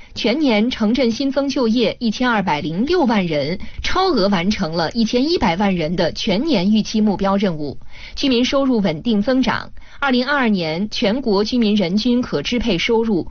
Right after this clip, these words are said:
扣除价格因素实际增长百分之二点九，与经济增长基本同步。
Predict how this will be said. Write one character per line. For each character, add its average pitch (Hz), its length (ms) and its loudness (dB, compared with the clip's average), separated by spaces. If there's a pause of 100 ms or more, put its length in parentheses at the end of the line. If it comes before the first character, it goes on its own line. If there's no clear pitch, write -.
扣 285 200 0
除 233 160 -2
价 302 240 0
格 170 160 0
因 202 200 2
素 208 280 -2
实 - 180 -2
际 196 140 -2
增 214 160 2
长 180 240 0
百 151 180 0
分 196 140 -4
之 214 120 0
二 226 200 0
点 196 180 -2
九， - 320 -4 (240)
与 185 140 2
经 330 260 -2
济 233 100 0
增 339 240 0
长 - 280 -2
基 233 160 -2
本 190 180 0
同 156 260 -4
步。 185 240 -2